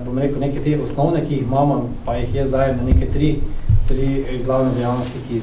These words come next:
zveza, eh, izvaja skozi leto. Ena je ta občinska pri-, prireditev ob kulturnem prazniku, druga so izobraževanja, ki so zelo pomembna, ki jih izvajamo, mogoče se ne zavedamo, ampak jaz to vsako leto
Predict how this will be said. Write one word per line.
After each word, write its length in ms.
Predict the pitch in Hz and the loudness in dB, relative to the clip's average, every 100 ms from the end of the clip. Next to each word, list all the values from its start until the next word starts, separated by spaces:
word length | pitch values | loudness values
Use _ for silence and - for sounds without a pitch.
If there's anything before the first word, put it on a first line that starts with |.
| 110 | -4
zveza, 380 | 127 117 113 113 | -4 -2 -2 -2
eh, 460 | 113 113 110 110 | -4 -6 -6 -8
izvaja 480 | 117 - - 143 143 - | -4 -2 2 4 4 2
skozi 260 | 165 - - | 2 2 2
leto. 320 | 156 - - - - - | 2 0 -4 -8 -16 -10
Ena 180 | 131 127 | -6 -6
je 80 | 123 | -4
ta 80 | 113 | -6
občinska 640 | - 160 156 - 147 135 127 - | -6 -4 -4 0 -2 -2 -6 -10
pri-, 220 | 135 131 131 - | -4 -4 -4 -6
prireditev 460 | 131 120 139 135 120 | -6 -6 -4 -4 -4
ob 60 | 117 | -6
kulturnem 360 | - 117 113 104 104 | -8 -8 -8 -6 0
prazniku, 480 | 160 160 147 143 131 - - - - - - | 2 2 0 -2 -4 -6 -10 -14 -16 -18 -10
druga 260 | 127 139 127 | 0 2 2
so 120 | - | -2
izobraževanja, 840 | 120 120 117 117 120 139 160 165 147 - - - - | -4 -4 -4 -2 2 2 2 2 0 -4 -12 -14 -10
ki 100 | 131 | -6
so 140 | 123 | -6
zelo 240 | 117 151 | 0 0
pomembna, 500 | 151 147 147 147 147 | 4 4 6 4 0
ki 80 | 143 | -2
jih 120 | 135 | -6
izvajamo, 600 | 131 127 135 135 131 123 - - - 123 | -6 0 2 2 -2 -6 -10 -16 -16 -6
mogoče 240 | 127 143 | -4 -2
se 60 | 139 | -4
ne 100 | 113 | -4
zavedamo, 460 | 113 143 156 147 | -2 0 2 0
ampak 200 | 127 120 | -2 -4
jaz 100 | 131 | -6
to 80 | 131 | -6
vsako 240 | 120 139 139 | -6 -4 -4
leto 160 | 131 | -4